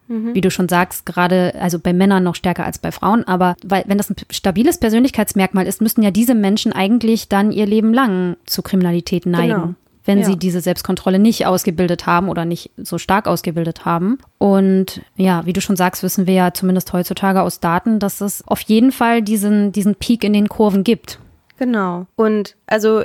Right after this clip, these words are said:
Speaker 1: ich widerspreche da sozusagen nicht der Selbstkontrolle als Variable selbst, sondern eher, dass es mit acht Jahren schon ausgebildet
Speaker 2: Mhm.
Speaker 1: sein muss.
Speaker 2: Ja, ja.
Speaker 1: Genau.
Speaker 2: Ja, und also es gibt auch Kritik an dieser Theorie, klar, gibt, die gibt's immer.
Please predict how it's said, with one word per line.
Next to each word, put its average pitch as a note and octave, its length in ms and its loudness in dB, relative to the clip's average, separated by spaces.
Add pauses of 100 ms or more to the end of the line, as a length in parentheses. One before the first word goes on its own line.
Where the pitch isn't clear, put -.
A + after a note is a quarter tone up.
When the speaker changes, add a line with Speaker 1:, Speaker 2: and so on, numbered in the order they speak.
Speaker 1:
ich - 180 -6
widerspreche A3 500 0
da G#3 100 2
sozusagen G3+ 640 0
nicht A3 340 -2
der F#3 140 2
Selbstkontrolle G3 1120 2
als - 260 -6
Variable F#3+ 640 0
selbst, G3+ 500 0
sondern A3+ 460 0
eher, A3 640 0
dass G#3 220 -2
es G#3 160 -6
mit G3+ 180 -2
acht - 220 -6
Jahren F#3 260 2
schon E3+ 520 -2 (120)
ausgebildet F3+ 640 0
Speaker 2:
Mhm. G3 40 -4
Speaker 1:
sein F3 240 2
muss. E3 360 -2 (260)
Speaker 2:
Ja, A#3 300 0 (120)
ja. G#3+ 220 0
Speaker 1:
Genau. F3+ 360 0 (640)
Speaker 2:
Ja, A3 240 0
und A3 280 0
also G#3+ 160 0
es - 120 -6 (100)
gibt A#3 340 -4
auch G3+ 280 -2 (100)
Kritik - 420 0
an A3+ 160 2
dieser G#3+ 640 2
Theorie, G#3+ 340 0
klar, G3 240 -2
gibt, F#3 300 -8
die G3+ 80 -6
gibt's - 180 -8
immer. B3 440 4